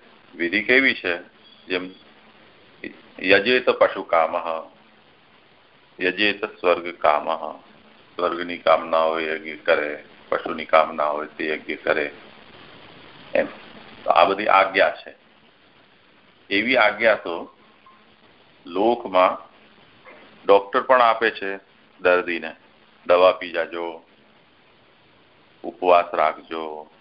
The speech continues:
ઓછું ખાજો," એમ. તો અગર આ જે આજ્ઞા છે, વિધિ જે છે, એ વિધિને જ જો આપણે ધર્મ માની રહ્યા હોઈએ તો આ બધી વસ્તુઓ પણ ધર્મ થઈ જશે.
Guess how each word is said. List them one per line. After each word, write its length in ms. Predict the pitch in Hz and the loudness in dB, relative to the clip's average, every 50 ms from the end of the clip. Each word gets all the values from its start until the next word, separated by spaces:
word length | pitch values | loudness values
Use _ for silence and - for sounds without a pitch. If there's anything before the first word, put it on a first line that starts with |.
| _ _ _ _ _ _ _ _ _ _ _ _ _ _ 85 | _ _ _ _ _ _ _ _ _ _ _ _ _ _ -12
ઓછું 340 | 87 85 - - 87 - | -12 -12 -12 -12 -14 -14
ખાજો," 600 | - - 80 76 76 85 85 82 78 78 76 - - - - - | -8 -4 -4 -4 -4 -4 -6 -6 -6 -8 -10 -14 -18 -20 -18 -16
એમ. 120 | - - - - - - - - - - - - - - - - - - - - - - - - - - - - - | -14 -14 -14 -16 -20 -20 -20 -20 -20 -20 -20 -20 -20 -20 -20 -20 -20 -20 -20 -20 -20 -20 -20 -20 -20 -20 -20 -6 0
તો 60 | - | 4
અગર 420 | - 85 - 101 107 107 107 - - | 4 4 6 4 4 2 2 0 -6
આ 340 | - - - 85 85 90 98 | -12 -4 2 4 4 6 4
જે 520 | - 110 113 110 113 117 - - - - _ _ - - - _ _ _ _ _ _ _ - | 2 0 -2 -2 -2 -2 -4 -6 -12 -20 _ _ -20 -20 -20 _ _ _ _ _ _ _ 2
આજ્ઞા 420 | 85 82 82 - 98 113 120 120 | 2 2 2 2 2 4 4 4
છે, 320 | - - - 98 85 85 80 | 2 0 -6 -8 -8 -8 -8
વિધિ 360 | 80 82 80 - 98 110 104 | -10 -14 -14 -12 -12 -12 -10
જે 200 | 87 85 78 78 | -10 -10 -12 -12
છે, 320 | - - 76 73 76 - - _ - - _ _ _ - - _ _ _ _ _ - | -12 -14 -14 -14 -14 -14 -18 _ -20 -20 _ _ _ -20 -20 _ _ _ _ _ -10
એ 100 | 90 87 | -8 -6
વિધિને 460 | 85 85 80 82 92 101 113 120 117 | -6 -6 -4 -4 -2 -2 0 0 -2
જ 80 | 113 | 0
જો 120 | 110 117 113 | 2 4 6
આપણે 300 | 110 110 - 113 117 110 | 6 6 4 2 0 0
ધર્મ 320 | - 95 90 92 104 101 | 0 -2 -4 -4 -4 -2
માની 280 | 98 90 92 98 113 120 | -2 0 0 -2 -4 -6
રહ્યા 220 | 120 113 113 110 | -4 -2 0 0
હોઈએ 320 | 101 98 95 95 98 107 110 | 0 0 -2 -6 -8 -12 -12
તો 140 | - - | -6 -2
આ 180 | 117 113 107 110 | 2 2 2 2
બધી 220 | 117 120 123 131 | 2 0 -4 -4
વસ્તુઓ 440 | 127 131 131 127 - - 131 127 123 | -4 -4 -4 -4 -6 -6 -6 -6 -4
પણ 160 | 120 127 127 | -4 -4 -4
ધર્મ 260 | 113 104 104 104 110 107 | -2 -2 -2 -2 -4 -6
થઈ 240 | - - 92 90 | -8 -8 -10 -10
જશે. 340 | 85 80 82 78 - - - | -10 -12 -14 -14 -14 -16 -16